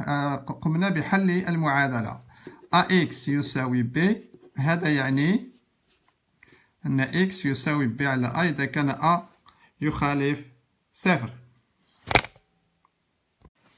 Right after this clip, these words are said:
السلام عليكم ورحمة الله وبركاته. مرحبا بكم من جديد في قناة مدرستي.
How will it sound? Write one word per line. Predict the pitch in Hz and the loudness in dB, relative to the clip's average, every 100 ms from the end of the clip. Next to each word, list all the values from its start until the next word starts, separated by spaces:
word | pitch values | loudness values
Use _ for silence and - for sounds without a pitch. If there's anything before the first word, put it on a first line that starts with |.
| _ _ _ _ _ _ _ _ - - _ _ _ - | _ _ _ _ _ _ _ _ -12 -12 _ _ _ -14
السلام | - 165 180 | -2 4 4
عليكم | 165 151 175 165 | 4 2 0 2
ورحمة | 156 151 160 147 | 2 0 -2 -2
الله | 143 139 143 135 | -2 0 0 0
وبركاته. | 147 143 139 143 127 143 | 2 0 0 -2 -4 -2
مرحبا | 131 143 156 | -2 0 -2
بكم | 143 123 139 | -2 -2 0
من | 131 | 0
جديد | 127 131 127 | 0 -2 -4
في | 131 | -6
قناة | 143 131 123 | -2 -2 -2
مدرستي. | 131 123 123 120 120 - 127 123 123 | -2 0 0 -2 -4 -2 0 0 0